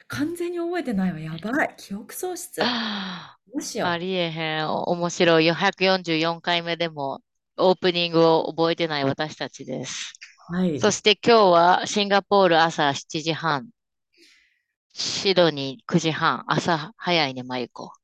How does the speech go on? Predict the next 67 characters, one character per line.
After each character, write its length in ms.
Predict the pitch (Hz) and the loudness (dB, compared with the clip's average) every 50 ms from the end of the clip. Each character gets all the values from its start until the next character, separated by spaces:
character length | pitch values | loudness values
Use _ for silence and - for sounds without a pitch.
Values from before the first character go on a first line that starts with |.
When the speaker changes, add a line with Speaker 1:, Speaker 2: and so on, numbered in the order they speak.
| _ _ _ _ | _ _ _ _
Speaker 1:
そ 260 | 120 - 202 233 220 | -12 -8 -6 -4 -4
う 40 | 180 | -4
だ 120 | 170 170 | -4 -4
よ。 460 | 151 139 135 127 120 117 110 117 120 - - - _ _ _ - | -4 -6 -6 -6 -6 -6 -6 -8 -12 -16 -20 -20 _ _ _ -8
朝 220 | - 214 240 196 | -4 -4 -2 -2
か 80 | 185 175 | 0 0
ら 160 | 160 - - | 0 0 -2
ア 80 | 165 156 | -2 -2
ボ 140 | 180 190 | -2 -4
カ 160 | 185 202 190 170 | -2 0 0 2
ド 180 | 180 175 170 | 2 2 2
と、 580 | 165 180 180 165 170 175 185 190 196 - - _ | 0 0 2 4 4 6 4 4 2 -2 -8 _
Speaker 2:
う 40 | - | -8
ん。 40 | 180 | -4
Speaker 1:
な 120 | 233 262 | -4 -2
ん、 60 | 202 | 0
ど 140 | 180 240 311 | 0 0 2
ん 40 | 311 | 2
な 100 | 262 196 | 2 2
朝 160 | 180 - 165 | 2 0 -2
ご 80 | 156 185 | -2 -2
は 100 | 208 160 | -4 -4
ん 60 | 151 | -4
食 80 | - 156 | -4 -4
べ 40 | 147 | -4
て 100 | 151 135 | -6 -8
ん 60 | 123 | -8
の？ 320 | 123 123 127 131 170 185 _ _ _ _ _ _ _ _ _ _ _ - - - _ _ _ _ _ _ _ _ - - | -6 -6 -8 -8 -10 -14 _ _ _ _ _ _ _ _ _ _ _ -20 -20 -20 _ _ _ _ _ _ _ _ -2 2
Speaker 2:
え 100 | 226 226 | 2 2
ー、 140 | 220 - 247 | 4 6 8
今 300 | 247 240 240 226 220 - | 8 8 8 8 6 4
日、 60 | 226 | 2
い 40 | 214 | 0
つ 180 | - - 311 | 0 0 2
も 180 | 285 262 233 196 | 4 4 4 4
シ 160 | - 254 262 | 2 2 2
ド 120 | 247 226 208 | 4 2 2
ニ 120 | 180 170 | 0 0
ー 40 | 156 | 0
で 60 | 156 | 2
は 80 | 151 143 | 2 2
毎 240 | 151 165 175 175 | 0 0 -2 -2
日 240 | 175 190 202 - - | -2 -4 -6 -4 -4
運 160 | 151 147 151 | -4 -4 -4
動 140 | 143 147 143 | -6 -6 -8
し 60 | 135 | -8
て 120 | - 151 135 | -10 -12 -8
ん 20 | |
の、 100 | 123 123 | -6 -6
朝 220 | 127 - - 156 135 | -6 -4 -2 -4 -4
一 280 | 127 - - - 90 | -4 -6 -12 -18 -18
で。 100 | - - - _ _ _ _ | -18 -18 -20 _ _ _ _
Speaker 1:
す 200 | _ - - 254 | _ -8 -4 0
ご 260 | 202 254 302 320 330 339 | 4 6 6 8 8 8
い 60 | 302 | 8
じ 60 | 311 | 8
ゃ 160 | 302 277 277 | 8 6 6
ん。 40 | 277 | 2
Speaker 2:
で、 0 | 254 - 180 160 - - _ _ _ _ _ _ _ _ _ _ _ _ _ _ _ _ _ _ 208 | -2 -4 -8 -10 -10 -14 _ _ _ _ _ _ _ _ _ _ _ _ _ _ _ _ _ _ -8
あ、 40 | 180 | -4
も 140 | 180 190 | -2 -2
う 20 | 196 | -2
食 120 | - 170 170 | 0 0 0
べ 100 | 196 196 | 2 2
た 160 | - 180 147 | 2 0 0
け 160 | - - 139 | 0 0 0
ど、 220 | 151 151 147 139 | 2 2 0 0